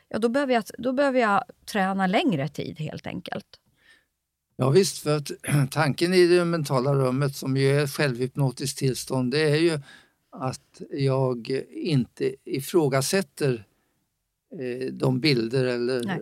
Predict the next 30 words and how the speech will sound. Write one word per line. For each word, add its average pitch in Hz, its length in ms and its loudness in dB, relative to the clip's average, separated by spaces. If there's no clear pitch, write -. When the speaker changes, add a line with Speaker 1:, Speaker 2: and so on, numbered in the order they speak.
Speaker 2:
eh, 131 140 -8
framtidsvyer 131 1600 -2
som 135 200 -6
jag 120 100 -6
skapar, 131 600 -6
utan 139 300 0
de 143 140 2
blir 139 180 2
självklara. 151 840 -2
Jag 175 100 -14
Speaker 1:
Ja. - 120 0
Speaker 2:
upplever 160 420 0
att 135 200 0
jag 131 100 4
är 127 60 2
där 135 460 2
och, 135 400 -6
eh, 135 540 -4
då 151 240 -4
kommer 147 320 0
själv, 156 380 -2
den 139 200 0
här 131 340 -2
ifrågasättande 139 1040 -2
självbilden, 139 1200 0
den 127 140 -2
kommer 160 240 -6
inte 151 200 0
in. 101 340 0
Den, 139 200 0